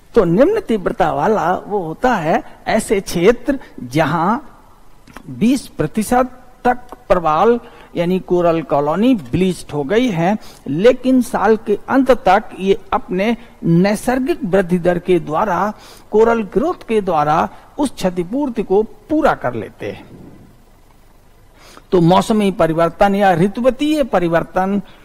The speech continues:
इन सब के द्वारा होता रहता है, या जैसे हमने कहा कि अल नीना है तो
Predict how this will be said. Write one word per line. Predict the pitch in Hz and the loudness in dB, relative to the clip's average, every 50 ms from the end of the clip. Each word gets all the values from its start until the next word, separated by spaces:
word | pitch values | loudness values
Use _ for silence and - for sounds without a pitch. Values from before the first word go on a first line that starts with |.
| - - - - - - - - | -20 -20 -20 -20 -20 -20 -2 2
इन | 269 294 302 | 2 2 2
सब | - - 175 - - | 2 0 -6 -6 -2
के | - 175 160 | -2 -2 -2
द्वारा | 147 147 135 151 208 247 277 269 - - - - - - - | 0 -2 0 2 2 2 2 0 -4 -14 -20 -20 -20 -2 0
होता | 254 240 - - 156 131 | 0 0 2 0 -2 0
रहता | 123 127 - - - - 247 | -2 -4 -4 -2 -2 -2 -2
है, | 190 180 208 311 - - - - - - 262 | -2 -2 -4 -6 -8 -14 -20 -20 -8 -2 2
या | 269 254 208 190 190 | 2 4 4 2 0
जैसे | 180 170 185 196 190 - - 196 | 0 0 0 0 0 0 -2 -2
हमने | 175 175 185 185 180 180 | -2 0 0 -2 -2 -2
कहा | - - 180 175 185 202 | -4 -4 -4 -4 -4 -4
कि | 196 - - 196 185 180 196 - - - - - - _ - - | -6 -6 -6 -4 -2 -2 -4 -4 -8 -18 -20 -20 -20 _ 2 4
अल | 202 208 196 | 4 4 6
नीना | 185 185 220 269 285 302 285 | 4 4 4 4 4 4 2
है | 262 208 190 180 180 202 - - - - - - | 2 2 0 0 0 -2 -4 -6 -12 -20 -8 -6
तो | - 247 | -6 -6